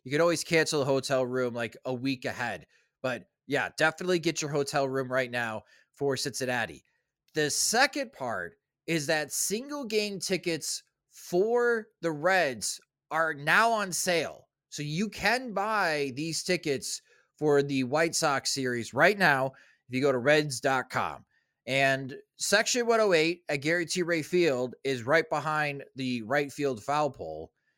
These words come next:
In Gar-, in Great American Ballpark, it's behind the left field foul pole. So that's where we're gonna be sitting, the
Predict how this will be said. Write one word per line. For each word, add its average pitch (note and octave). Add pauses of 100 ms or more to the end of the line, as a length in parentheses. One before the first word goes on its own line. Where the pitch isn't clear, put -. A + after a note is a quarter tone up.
(480)
In E3+ (180)
Gar-, F#3
in D#3+
Great F3+
American E3
Ballpark, C#3+
it's D3+
behind E3
the F3+
left B3
field F3
foul B2+
pole. E2 (720)
So D#3
that's G3+
where A3
we're G3+
gonna G3+
be F#3+
sitting, F3+ (360)
the C3+